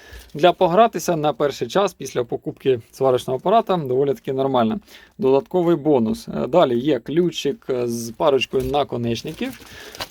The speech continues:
Також є інструкція з експлуатації, гарантійний талон, е, ролик на один міліметр та нуль вісім, також парочка хомутів.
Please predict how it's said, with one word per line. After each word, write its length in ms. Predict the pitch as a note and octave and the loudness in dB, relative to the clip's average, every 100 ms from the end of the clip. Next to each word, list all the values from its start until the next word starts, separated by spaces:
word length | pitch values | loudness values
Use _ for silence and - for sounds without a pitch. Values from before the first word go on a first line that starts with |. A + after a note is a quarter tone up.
| - | -10
Також 380 | - F3 D#3+ - | -4 0 0 2
є 100 | C#3+ | 2
інструкція 420 | C3+ C3 E3+ C#3+ | 2 2 -2 0
з 80 | B2+ | 0
експлуатації, 640 | C#3 - F3+ G3+ A3+ A3 G3 | 0 0 0 2 0 0 0
гарантійний 640 | D#3+ - C#3+ - C#3+ C3+ | 2 0 -2 -4 -2 -2
талон, 600 | A#2+ D#3+ E3 G#3+ A3+ G#3 - | -2 0 2 4 4 0 -6
е, 40 | D#3+ C#3+ C3+ | -6 -2 2
ролик 340 | F#3+ E3 - | 2 2 0
на 160 | D#3+ D3+ | -2 -2
один 320 | D#3+ C#3 D#3 | -2 -2 -2
міліметр 500 | C3 C3 C3+ A#2 C3 - | -2 -2 -2 -4 -6 -2
та 180 | C#3+ A#2+ | 0 2
нуль 220 | A#2 A#2 | 2 0
вісім, 580 | A2 A#2 A#2+ - A#3 A3+ - | 0 -2 -2 -2 0 -2 -6
також 320 | D#3 E3 F3+ | -6 -6 -6
парочка 480 | - C3+ C#3+ - C3+ | -2 0 0 -2 -6
хомутів. 640 | D3 C#3+ D3 C#3+ A2+ - | -4 -4 -4 -4 -4 -6